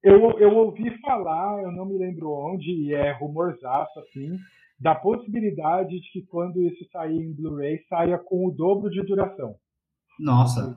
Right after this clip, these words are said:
Speaker 1: Que o negócio saia com doze horas, porque tem uma entrevista do Peter Jackson que ele fala, por exemplo, que aquela sequência do vaso de flores, que foram, acho que, seis minutos pro filme, aquela conversa dura mais de meia hora.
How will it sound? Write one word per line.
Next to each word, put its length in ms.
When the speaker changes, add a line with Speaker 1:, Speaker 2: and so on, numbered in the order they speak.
Speaker 1:
Que 200
o 80
negócio 380
saia 260
com 160
doze 420
horas, 360
porque 280
tem 120
uma 160
entrevista 520
do 220
Peter 260
Jackson 340
que 100
ele 100
fala, 280
por 140
exemplo, 340
que 100
aquela 360
sequência 800
do 180
vaso 360
de 120
flores, 400
que 200
foram, 280
acho 160
que, 140
seis 300
minutos 420
pro 160
filme, 420
aquela 320
conversa 400
dura 200
mais 200
de 60
meia 220
hora. 320